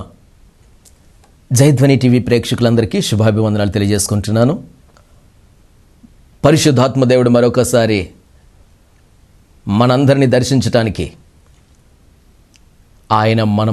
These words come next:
మధ్యలోనికి వస్తూ ఉన్నారు. Praise the Lord. Hallelujah. కొన్ని నిమిషాల్లో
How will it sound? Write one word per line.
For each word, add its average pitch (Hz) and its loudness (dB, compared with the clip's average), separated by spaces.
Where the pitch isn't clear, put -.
మధ్యలోనికి 117 0
వస్తూ 113 -4
ఉన్నారు. 98 0
Praise 117 0
the 120 2
Lord. 110 0
Hallelujah. 110 -2
కొన్ని 123 2
నిమిషాల్లో 123 2